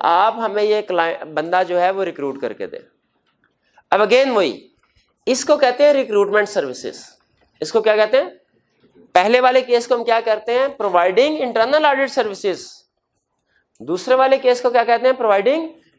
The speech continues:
रिक्रूटमेंट सर्विस। सिर्फ कॉन्सेप्ट ब्रीफ दे रहा हूं आपको। रिक्रूटमेंट सर्विसेज अगर हम क्लाइंट को प्रोवाइड करें, बताइए थ्रेट कौन सा राइज होता होगा? फेमिलियरिटी थ्रेट, ठीक है, सिर्फ ये थ्रेट जेहन में रखें,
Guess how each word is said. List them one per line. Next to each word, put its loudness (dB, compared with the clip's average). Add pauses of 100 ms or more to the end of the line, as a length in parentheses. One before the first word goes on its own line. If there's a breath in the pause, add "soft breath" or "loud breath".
(120)
रिक्रूटमेंट 0
सर्विस। -4
सिर्फ -2
कॉन्सेप्ट 0
ब्रीफ -6
दे 2
रहा 2
हूं 2
आपको। -4 (1900)
रिक्रूटमेंट 2
सर्विसेज 0
अगर 2
हम 0
क्लाइंट -2
को 0
प्रोवाइड 0
करें, -2 (500)
बताइए 0 (340)
थ्रेट -2
कौन -2
सा -2
राइज -2
होता -6
होगा? -6 (1040)
फेमिलियरिटी 0
थ्रेट, -4 (520)
ठीक -6
है, 2
सिर्फ -2
ये 6
थ्रेट 2
जेहन 0
में 2
रखें, -6